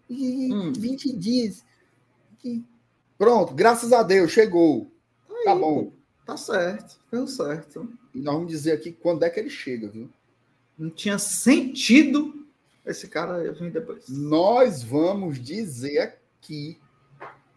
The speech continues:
Speaker 1: o dia que o Santos chega.
Speaker 2: Vamos buscar ele?
Speaker 1: Vamos buscar. Você já viu a canção que o professor Léo Ivo fez pro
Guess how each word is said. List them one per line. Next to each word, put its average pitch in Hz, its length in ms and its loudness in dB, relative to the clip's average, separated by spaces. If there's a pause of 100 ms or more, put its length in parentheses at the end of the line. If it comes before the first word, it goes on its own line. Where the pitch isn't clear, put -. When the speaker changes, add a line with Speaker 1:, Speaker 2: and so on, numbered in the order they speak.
(640)
Speaker 1:
o 143 60 -12
dia 208 280 0
que 285 80 -2
o - 40 -6
Santos 240 320 2
chega. 101 360 -12 (560)
Speaker 2:
Vamos 196 160 0
buscar 190 360 4
ele? 254 160 -2 (680)
Speaker 1:
Vamos - 200 -16
buscar. - 160 -20 (2000)
Você 254 180 4
já 240 120 10
viu 202 120 4
a 196 60 2
canção 180 340 -4
que - 80 -10
o 147 40 -6
professor 135 360 -6
Léo 131 240 0
Ivo 120 160 -8
fez 110 240 -8
pro 92 320 -16